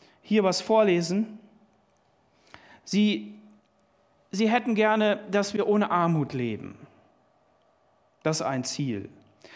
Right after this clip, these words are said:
Den Hunger in der Welt beenden, ist ein Ziel.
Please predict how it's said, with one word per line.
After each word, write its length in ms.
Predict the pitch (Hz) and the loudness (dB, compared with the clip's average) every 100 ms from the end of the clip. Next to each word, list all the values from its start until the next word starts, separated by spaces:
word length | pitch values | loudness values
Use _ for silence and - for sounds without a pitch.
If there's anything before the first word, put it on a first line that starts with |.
| - | -2
Den 140 | 196 214 | 2 4
Hunger 180 | 254 233 | 4 2
in 80 | |
der 140 | 214 202 | 2 2
Welt 240 | 214 214 | 0 0
beenden, 580 | 190 143 127 - 104 104 _ _ _ _ _ _ - | -2 -2 -4 -6 -14 -20 _ _ _ _ _ _ -8
ist 160 | 160 - | -6 -6
ein 180 | 139 | -8
Ziel. 460 | 135 - 120 104 | -8 -8 -10 -10